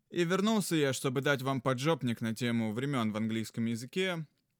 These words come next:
Поджопник, потому что, ну, никто не хочет этим заниматься. Да, давайте никого не обманывать. Это самая ебота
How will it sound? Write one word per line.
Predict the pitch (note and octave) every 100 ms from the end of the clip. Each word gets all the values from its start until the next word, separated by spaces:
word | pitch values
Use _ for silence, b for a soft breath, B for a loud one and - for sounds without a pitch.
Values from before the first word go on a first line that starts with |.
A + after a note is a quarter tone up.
| _ _ - -
Поджопник, | B2+ B2+ F#3 - B2+ G#2+
потому | A#2+ B2 B2 A#2
что, | - A#2+ G#2+ G2+ G#2 - -
ну, | - E3+ F3+ F3+ F3+ F3+ F#3+
никто | F#3+ E3+ F#3+
не | F3+
хочет | E3 C#3 -
этим | A#2+ A2+ A2
заниматься. | G#2+ A#2+ G#2+ F#2 - F#2 G#2 -
Да, | D3 C#3+
давайте | A#2 A#2 -
никого | A2+ A#2 A2
не | A2
обманывать. | G#2 G#2 C#3+ C3 G#2 F#2+ b b b b b b _
Это | A#2 C3
самая | - D3 C3+ C3 B2 A#2+ A2+ G#2 F2+
ебота | G2+ A2 A2+ A#2 A#2 A2+ - G#2+ F2+